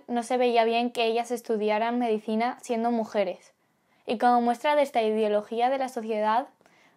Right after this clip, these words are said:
algunos de los otros estudiantes masculinos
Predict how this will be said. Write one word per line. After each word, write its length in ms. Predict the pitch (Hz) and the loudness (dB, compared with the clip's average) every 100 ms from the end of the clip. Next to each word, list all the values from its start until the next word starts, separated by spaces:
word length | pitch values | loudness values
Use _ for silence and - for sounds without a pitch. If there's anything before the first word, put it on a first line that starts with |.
| _ | _
algunos 420 | 226 233 240 254 | -2 0 0 0
de 80 | 277 | 0
los 160 | 269 254 | 0 -2
otros 240 | 226 214 | -4 -4
estudiantes 640 | 220 - 214 208 214 254 | -6 -2 -2 -2 -2 -2
masculinos 800 | 262 247 - 220 214 220 277 - | -2 -4 -2 -2 0 0 -2 -4